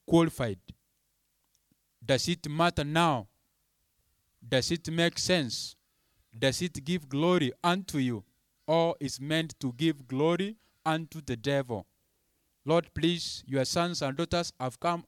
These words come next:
up front here in sincerity that they are requesting you, you who started marriage, that you may help them to make the right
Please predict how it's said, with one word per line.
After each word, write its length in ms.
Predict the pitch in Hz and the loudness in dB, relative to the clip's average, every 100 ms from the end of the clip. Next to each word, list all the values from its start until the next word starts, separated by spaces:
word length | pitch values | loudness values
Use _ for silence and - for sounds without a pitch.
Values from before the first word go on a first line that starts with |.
| - | 0
up 140 | 165 | 0
front 300 | - 139 131 | 0 -6 -4
here 280 | 165 185 202 - _ - | -2 0 -2 -8 _ -6
in 200 | 143 143 | -2 -2
sincerity 720 | 131 143 135 175 156 - 131 _ _ _ _ _ _ _ _ 113 | -4 -6 -2 0 0 -4 -12 _ _ _ _ _ _ _ _ -2
that 200 | 135 127 - | -2 -2 -8
they 180 | 123 139 - | -2 -2 -2
are 140 | 135 135 | -4 -4
requesting 540 | - 180 175 - 156 | -2 0 0 -2 -2
you, 320 | 156 185 240 - _ _ _ _ _ _ _ | 2 2 0 -8 _ _ _ _ _ _ _
you 300 | 123 170 196 151 | 0 4 4 4
who 340 | 185 190 190 _ _ _ | 4 4 2 _ _ _
started 520 | - - 180 190 185 151 | -10 0 2 2 -2 0
marriage, 680 | 170 175 160 110 - - _ _ _ _ _ 113 | 2 4 4 0 -6 -16 _ _ _ _ _ -4
that 160 | 139 | -2
you 120 | 131 135 | 0 0
may 220 | 175 170 | 4 2
help 340 | 135 175 170 | 4 0 2
them 300 | 180 208 240 - _ _ | 0 0 -4 -10 _ _
to 80 | 139 | -4
make 360 | 143 175 180 147 | 2 2 2 2
the 140 | 147 | 2
right 260 | 147 175 | 4 2